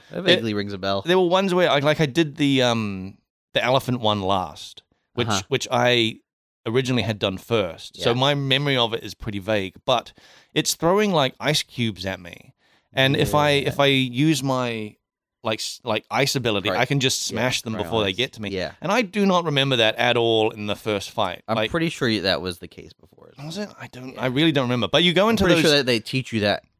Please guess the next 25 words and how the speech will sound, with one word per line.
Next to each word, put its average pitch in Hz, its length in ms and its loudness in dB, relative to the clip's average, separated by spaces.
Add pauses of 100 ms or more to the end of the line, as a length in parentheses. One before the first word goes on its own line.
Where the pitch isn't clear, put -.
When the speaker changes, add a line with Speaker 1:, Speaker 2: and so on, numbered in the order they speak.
Speaker 1:
in 92 120 -10
order 104 180 -2
to 101 80 -14
get 92 240 -12
into 90 280 -10
the 85 280 -10 (140)
dungeon 127 540 -8
in 95 60 -8
the 85 60 -10
Speaker 2:
Ah. 82 40 -12
Speaker 1:
first 87 260 -8
place. - 260 -20
Speaker 2:
Yeah. - 180 -2 (920)
But, 123 160 0
um, 117 380 -2 (260)
you 160 160 2
also 165 240 2
go 135 180 2
into 123 160 0
those 117 200 0
fights 113 280 -4
with, 107 120 -4
like, 104 280 -2 (460)
limited 120 400 -2
weapons. 90 640 -6